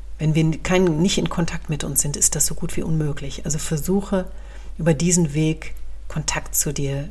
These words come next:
herzustellen. Mein dritter Tipp ist, zweifle ruhig. Sich nicht stark genug zu fühlen, um zu reflektieren, was den Schmerzen seelisch zugrunde liegen könnte, ist ganz normal.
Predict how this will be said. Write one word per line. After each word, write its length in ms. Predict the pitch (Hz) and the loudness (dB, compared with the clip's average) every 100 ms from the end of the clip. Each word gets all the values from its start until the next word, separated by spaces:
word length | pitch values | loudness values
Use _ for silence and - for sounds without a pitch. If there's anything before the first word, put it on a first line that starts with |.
| - - | -8 -8
herzustellen. 800 | - 143 - 131 - - 110 - - - - - - - - - - - - - - | -6 0 0 0 -4 -4 -8 -10 -10 -10 -10 -8 -8 -8 -8 -8 -8 -8 -8 -6 -2
Mein 180 | 160 147 | 0 0
dritter 320 | 151 185 196 | 0 4 4
Tipp 220 | - 175 | 4 2
ist, 300 | 170 160 - - - - - - - - - - | 2 2 0 -4 -8 -8 -10 -8 -6 -6 -8 -6
zweifle 460 | - - 151 151 - | 0 2 2 2 -2
ruhig. 340 | - - - - - - - - - - - - - - | -4 -6 -6 -6 -6 -6 -6 -6 -8 -8 -8 -8 -10 -4
Sich 220 | 160 165 | 0 6
nicht 240 | 220 240 - | 6 6 4
stark 320 | - 208 220 | 6 6 6
genug 320 | 175 156 - | 4 4 2
zu 100 | 151 | -2
fühlen, 320 | - 151 151 | 0 0 0
um 120 | - | 2
zu 140 | 143 - | 2 2
reflektieren, 760 | 156 - 143 - 202 214 202 | -2 -2 -4 0 4 6 6
was 180 | 165 - | 4 4
den 140 | 151 139 | 4 2
Schmerzen 640 | - 165 180 - 160 - - | 2 2 4 4 2 -2 -2
seelisch 540 | 139 165 180 170 - | 4 6 6 6 2
zugrunde 420 | - - 170 185 | 0 2 4 4
liegen 280 | 139 135 127 | 2 0 -2
könnte, 420 | - 131 131 139 - - | -2 -4 -4 -6 -6 -6
ist 380 | - - - - | 2 2 0 -2
ganz 280 | 143 151 - | 2 2 2
normal. 320 | 139 135 | 0 -4